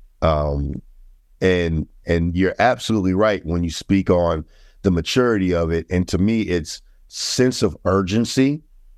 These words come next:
and the fact that because they struggle offensively, um,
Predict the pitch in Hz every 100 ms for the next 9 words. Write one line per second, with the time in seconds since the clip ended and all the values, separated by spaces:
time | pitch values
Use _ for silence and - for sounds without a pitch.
0 | _ - - _ - 110 104 92 - -
1 | 135 117 113 101 95 92 117 120 107 117
2 | - 120 110 110 98 104 - 117 110 -
3 | 85 78 80 76 - - - _ _ -
4 | 92 85 80 71